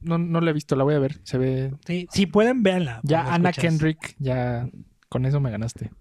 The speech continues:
Speaker 2: Sí, sí, sí.
Speaker 1: Y con Bryce Dallas Howard.
Speaker 2: Y, pues, tu amigo Seth Rogen.
Speaker 1: Mi amigo Seth Rogen,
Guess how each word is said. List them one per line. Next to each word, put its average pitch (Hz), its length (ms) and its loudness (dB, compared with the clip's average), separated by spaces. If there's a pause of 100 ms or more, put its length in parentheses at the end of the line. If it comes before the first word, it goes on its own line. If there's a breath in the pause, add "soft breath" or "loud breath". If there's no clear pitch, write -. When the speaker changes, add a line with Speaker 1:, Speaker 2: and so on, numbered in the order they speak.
(260)
Speaker 2:
Sí, 147 100 -6
sí, 139 120 -8
sí. 139 140 -8
Speaker 1:
Y 147 40 0
con 127 140 0
Bryce 123 240 0
Dallas 123 180 -4
Howard. 113 340 0 (600)
Speaker 2:
Y, 135 140 -8
pues, 123 260 -12
tu 123 100 -8
amigo 123 380 -6
Seth 127 220 -8
Rogen. 123 340 -4
Speaker 1:
Mi 123 120 0
amigo 123 360 0
Seth 123 220 -4
Rogen, 120 380 -4